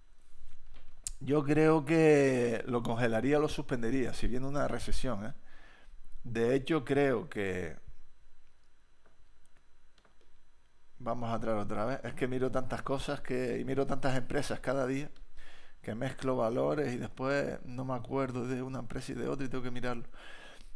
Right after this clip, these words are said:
Eh, a ver, dividendo, dividendo, dividendo. Dividendo por acción, ¿vale? Aquí.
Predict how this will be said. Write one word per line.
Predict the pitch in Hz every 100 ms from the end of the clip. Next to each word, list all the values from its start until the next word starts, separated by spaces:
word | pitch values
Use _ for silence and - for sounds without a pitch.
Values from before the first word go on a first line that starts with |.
| - - - - - - - - -
Eh, | 131 135 131 131 127 123 123 123 120 120 117
a | 110
ver, | 120 123
dividendo, | 113 117 123 123 113
dividendo, | 120 131 123 120
dividendo. | 113 139 147 143 143 151 143 - - - - - - - - - - - - -
Dividendo | 120 127 139 143 147
por | 151
acción, | 139 - 131 135 107
¿vale? | 107 139 127 - - - - - - - - - - - - - - - -
Aquí. | 107 - 117